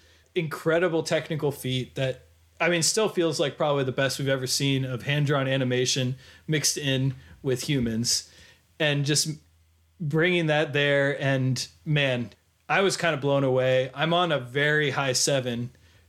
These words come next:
exceptionally good, almost a masterpiece. The only thing holding me back is there's, I would say, maybe too much of Zemeckis just kind of showing off with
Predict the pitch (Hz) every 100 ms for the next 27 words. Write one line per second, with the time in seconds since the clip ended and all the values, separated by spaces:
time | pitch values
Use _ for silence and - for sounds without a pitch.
0 | _ - - 143 - 147 127 135 160 170
1 | 160 160 139 135 131 131 135 131 156 165
2 | 202 208 165 170 160 147 127 131 135 -
3 | 143 127 - - - - _ 151 156 143
4 | - _ 151 170 180 - 170 156 147 151
5 | 131 175 156 139 131 - - 131 127 123
6 | - - - _ _ _ _ _ 202 165
7 | 151 147 156 - 147 - 147 131 - 147
8 | 143 131 127 123 - 131 127